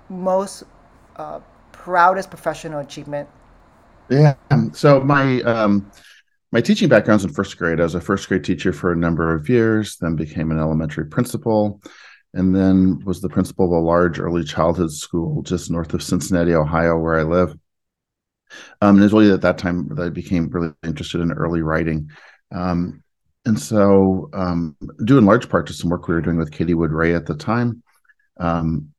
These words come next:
Speaker 2: and so everything I know about writing, I know from Katie. And so that led to Katie and I writing a couple of, um, books together, I've written other books on my own.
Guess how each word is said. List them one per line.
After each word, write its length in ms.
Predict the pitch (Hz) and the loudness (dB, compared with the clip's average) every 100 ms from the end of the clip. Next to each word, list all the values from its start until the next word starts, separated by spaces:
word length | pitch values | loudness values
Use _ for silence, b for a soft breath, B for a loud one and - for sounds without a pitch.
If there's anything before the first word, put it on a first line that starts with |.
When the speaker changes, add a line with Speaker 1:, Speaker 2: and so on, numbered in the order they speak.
| - | -4
Speaker 2:
and 200 | 95 85 | -2 -2
so 440 | - 101 92 80 _ 87 87 85 87 | -4 -2 -2 -2 _ -2 0 2 0
everything 560 | - 101 98 98 - 90 | 0 0 0 0 0 0
I 40 | |
know 120 | 90 90 | 4 4
about 120 | 87 | 6
writing, 240 | 90 92 | 4 4
I 60 | 87 | 2
know 260 | 87 78 | 0 -2
from 240 | 90 87 87 | -4 -4 -2
Katie. 440 | 113 110 113 113 - _ b b b _ | 2 4 4 2 -6 _ b b b _
And 180 | 104 104 | 0 0
so 600 | - 113 107 104 101 - - - | 2 2 4 2 -2 -8 -16 -8
that 160 | 110 107 | -6 0
led 140 | 101 | 0
to 60 | 101 | 2
Katie 240 | 107 98 | 2 4
and 100 | 95 | 4
I 80 | 90 | 4
writing 300 | 87 87 87 | 2 0 -2
a 60 | |
couple 460 | 80 90 76 85 85 | -4 -6 -2 -2 0
of, 160 | 80 80 | -2 -2
um, 280 | 82 82 | 0 0
books 340 | 76 82 - - | -2 -4 -6 -8
together, 360 | 101 135 127 | 2 4 6
I've 80 | 120 | 2
written 120 | - | 0
other 80 | 82 | -2
books 240 | 78 76 - | -4 -6 -4
on 60 | |
my 120 | 85 90 | 0 2
own. 280 | 107 107 | 2 0